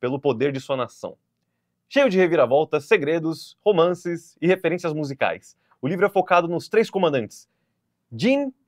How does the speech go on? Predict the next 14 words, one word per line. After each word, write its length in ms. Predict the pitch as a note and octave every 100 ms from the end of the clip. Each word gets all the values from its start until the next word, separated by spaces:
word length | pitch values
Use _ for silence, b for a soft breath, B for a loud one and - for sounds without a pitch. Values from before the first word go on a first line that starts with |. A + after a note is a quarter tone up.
| _ _ _ _
Nash 600 | B2 D3 G3 B3+ - - -
e 60 | F3
Nix. 560 | G3 _ - - _ _ _ _ _ -
<laughs> 160 | A#2+ - _ _ _
E 100 | C3+
como 280 | C3+ F#3 F3+
seus 280 | - E3+ D3
ideais 640 | E3 F#3+ E3 F3 - - _ _
são 240 | - B2+
postos 680 | - D3 F#3 - G3+ - -
à 80 | E3+ _ -
prova 400 | B2+ C#3 B2+ - -
pela 260 | B2 C3
guerra. 520 | A2+ F#2+ - _ _